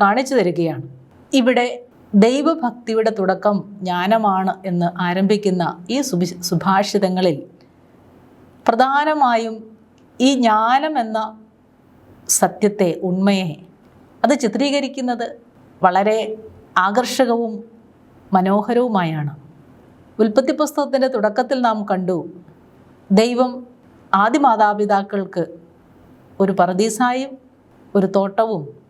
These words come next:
അതിൻ്റെ നടുവിൽ നിൽക്കുന്ന രണ്ട് വൃക്ഷങ്ങളെപ്പറ്റിയും അതിനോട് സമീപിക്കേണ്ട രീതികളെപ്പറ്റിയുമൊക്കെ സൂക്ഷ്മമായി നൽകുന്ന ചിത്രങ്ങൾ നാം വായിക്കാറും മനസ്സിലാക്കാറുമുണ്ട്. അതേ കാര്യം തന്നെ മറ്റൊരു രീതിയിൽ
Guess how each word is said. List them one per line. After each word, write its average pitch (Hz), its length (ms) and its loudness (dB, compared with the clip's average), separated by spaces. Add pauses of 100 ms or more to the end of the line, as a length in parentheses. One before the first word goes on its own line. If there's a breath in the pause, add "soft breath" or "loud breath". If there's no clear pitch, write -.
(340)
അതിൻ്റെ 269 240 4
നടുവിൽ 247 320 4
നിൽക്കുന്ന 214 400 0
രണ്ട് 196 240 0
വൃക്ഷങ്ങളെപ്പറ്റിയും 208 920 -2 (640)
അതിനോട് 247 380 2 (540)
സമീപിക്കേണ്ട 220 640 2 (100)
രീതികളെപ്പറ്റിയുമൊക്കെ 214 960 -2 (140)
സൂക്ഷ്മമായി 190 720 2
നൽകുന്ന 180 340 -4 (220)
ചിത്രങ്ങൾ 185 420 0 (400)
നാം 220 180 4
വായിക്കാറും 247 560 2
മനസ്സിലാക്കാറുമുണ്ട്. 214 880 0 (460)
അതേ 170 180 2 (140)
കാര്യം 254 320 0
തന്നെ 233 280 -2
മറ്റൊരു 233 380 -2
രീതിയിൽ 220 340 0